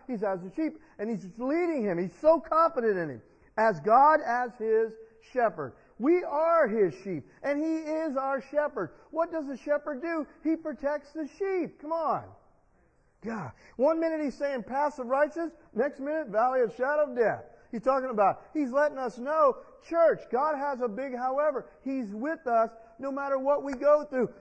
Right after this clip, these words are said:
When you're in the hospital fighting something, he's still there. When you're at work and you get an email,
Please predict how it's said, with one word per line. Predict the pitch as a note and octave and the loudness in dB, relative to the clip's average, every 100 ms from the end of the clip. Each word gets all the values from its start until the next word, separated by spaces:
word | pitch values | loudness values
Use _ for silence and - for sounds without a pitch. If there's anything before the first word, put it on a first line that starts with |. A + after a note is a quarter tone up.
| - | -6
When | C#4+ | -4
you're | C#4+ C#4 | -2 0
in | D#4+ E4 | 0 0
the | D4 | 2
hospital | B3 B3 G#3 G#3 A3+ G3+ | 4 4 2 0 0 0
fighting | - A3+ G#3 F3+ | 4 4 4 -2
something, | B3 A#3 - - - | -2 -2 -2 -14 -2
he's | E4+ E4 | 2 2
still | - E4 E4 D#4+ | 0 0 2 8
there. | F4 F4 D4+ D3+ G2 - - _ _ _ _ _ - | 10 10 8 2 -6 -20 -20 _ _ _ _ _ -6
When | C#4+ D4 | -4 -2
you're | D4 | 4
at | E4 D#4+ | 6 6
work | C4+ C4+ A#3 | 6 4 2
and | A#3+ | -4
you | A#3 | -2
get | C#4+ | -2
an | D4+ | 0
email, | D#4 E4 C#4 C4 | -2 -2 0 0